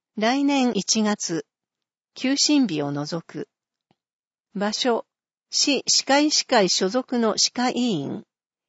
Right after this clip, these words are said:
掲載のキューアールコード参照。ただし、矯正専門歯科医院を除く。対象、令和四年二月から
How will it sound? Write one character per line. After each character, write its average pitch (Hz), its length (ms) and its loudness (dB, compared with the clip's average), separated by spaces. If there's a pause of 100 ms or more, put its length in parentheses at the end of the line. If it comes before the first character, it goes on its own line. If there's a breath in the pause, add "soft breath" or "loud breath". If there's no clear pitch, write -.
(160)
掲 262 220 0
載 247 300 2
の 240 100 2
キ 240 200 -4
ュ 254 120 0
ー 254 140 0
ア - 20 2
ー 247 40 0
ル 240 100 -4
コ 233 220 0
ー 156 40 -2
ド - 80 -10
参 180 320 -6
照。 151 480 -6 (880)
た 277 140 0
だ 247 160 2
し、 165 320 -2 (100)
矯 277 240 0
正 285 300 0
専 254 320 2
門 220 340 0
歯 - 180 0
科 269 200 0
医 247 60 -2
院 175 400 0
を 143 180 -6
除 160 340 -6
く。 - 260 -8 (1080)
対 233 180 0
象、 180 480 -2 (580)
令 302 260 2
和 214 120 4
四 180 180 2
年 202 360 2
二 208 180 2
月 254 300 -2
か 170 120 -4
ら 139 220 -6